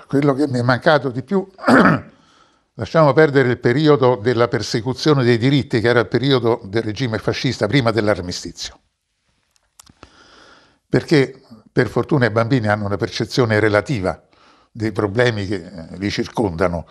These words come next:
se non vengono toccati direttamente. Io confesso che sono stato toccato direttamente, come lei ha accennato,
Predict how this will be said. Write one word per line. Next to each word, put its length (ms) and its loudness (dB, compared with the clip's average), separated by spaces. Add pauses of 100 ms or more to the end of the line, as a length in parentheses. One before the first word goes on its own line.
(120)
se 180 -6
non 160 2
vengono 360 0
toccati 440 0
direttamente. 760 -6 (1300)
Io 180 4
confesso 520 -2
che 100 -4
sono 220 -8
stato 340 0
toccato 460 0
direttamente, 760 -2
come 220 -4
lei 200 2
ha 40 4
accennato, 800 -4